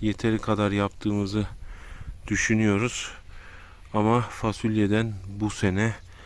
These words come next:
istediğimiz verimi alamıyor gibiyiz. Şimdi bahçemiz olduğunu bilen,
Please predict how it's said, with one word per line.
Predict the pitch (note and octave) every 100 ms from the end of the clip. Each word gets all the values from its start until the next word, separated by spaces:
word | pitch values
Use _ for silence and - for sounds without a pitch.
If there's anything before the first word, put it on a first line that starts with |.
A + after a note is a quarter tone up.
| - - -
istediğimiz | F#2+ - G#2+ G2+ G#2 G#2 G2+
verimi | G2+ G2 G#2 A2+ -
alamıyor | A2 G2+ G#2 G#2 G2
gibiyiz. | F#2 F2+ F#2+ G#2+ - - - - - - - - -
Şimdi | - - A2 A2+ G#2 -
bahçemiz | G#2+ G2 - A2 A2
olduğunu | G#2+ G#2+ A2 A2 G#2+
bilen, | G#2 G#2